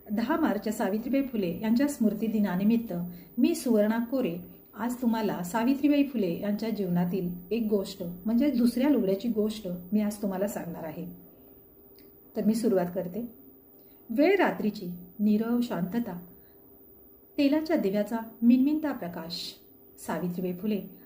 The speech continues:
अंगावर पांघरून घेऊन झोपण्याच्या तयारीत. ज्योतिराव कौतुकाने बायकोच्या कपाळावर हात ठेवतात. "सावित्री," ज्योतिराव उद्गारले, "तुझं अंग गरम आहे, ताप आहे का तुला?"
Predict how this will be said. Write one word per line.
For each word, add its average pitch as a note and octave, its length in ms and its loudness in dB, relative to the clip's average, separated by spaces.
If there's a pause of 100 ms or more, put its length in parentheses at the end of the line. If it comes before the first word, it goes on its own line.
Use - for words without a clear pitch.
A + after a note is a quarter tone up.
अंगावर D4+ 380 4
पांघरून G#3+ 460 4
घेऊन A#3+ 280 6 (300)
झोपण्याच्या C#4+ 520 -2
तयारीत. E3+ 320 -6 (880)
ज्योतिराव G3 380 0 (260)
कौतुकाने F4 480 0
बायकोच्या A#3 500 -2
कपाळावर A3 540 -2
हात F3 280 -6
ठेवतात. E3+ 320 -6 (1600)
"सावित्री," F3 460 -4 (500)
ज्योतिराव G#3+ 420 -2
उद्गारले, F3 400 -2 (1800)
"तुझं A#3+ 180 2
अंग B3+ 240 2
गरम A#3 440 2
आहे, F3+ 200 -4
ताप - 500 -8
आहे G3+ 140 -2
का F3+ 120 -6
तुला?" F3 320 -6